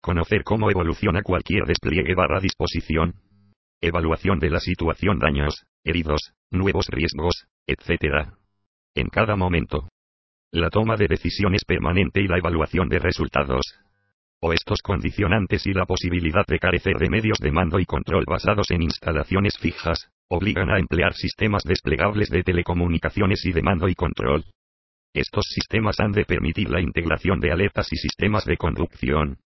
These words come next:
la dirección centralizada y la gestión de medios de forma descentralizada, por lo que han de ser adaptables, modulares y escalables en cualquier situación en zonas de emergencias e interoperables con los sistemas, civiles y barra o militares, de los organismos implicados en la emergencia.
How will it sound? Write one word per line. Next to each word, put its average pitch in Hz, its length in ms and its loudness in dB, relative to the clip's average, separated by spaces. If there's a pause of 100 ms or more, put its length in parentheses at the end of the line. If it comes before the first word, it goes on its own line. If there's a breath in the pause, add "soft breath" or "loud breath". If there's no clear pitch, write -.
(120)
la 101 140 0
dirección 90 480 0
centralizada 92 680 0
y 98 60 0
la 90 100 2
gestión 82 440 0
de 90 100 2
medios 104 320 2
de 76 120 2
forma 90 300 2
descentralizada, 76 1000 0 (260)
por - 140 0
lo 87 120 0
que 90 120 0
han 90 100 2
de 85 100 2
ser - 220 0
adaptables, 78 760 0 (180)
modulares 92 580 2
y - 80 0
escalables 98 560 0
en 90 100 0
cualquier 85 400 0
situación 87 600 0
en 87 100 2
zonas 104 320 0
de 85 100 2
emergencias 85 720 0
e 90 60 2
interoperables 82 760 0
con - 180 -2
los 80 160 -2
sistemas, 76 680 -2 (140)
civiles 104 500 -2
y 92 60 0
barra 95 280 2
o 98 40 2
militares, 80 640 0 (160)
de 85 140 0
los - 200 -2
organismos 87 580 -2
implicados - 580 0
en 82 140 0
la 80 80 2
emergencia. 78 760 -2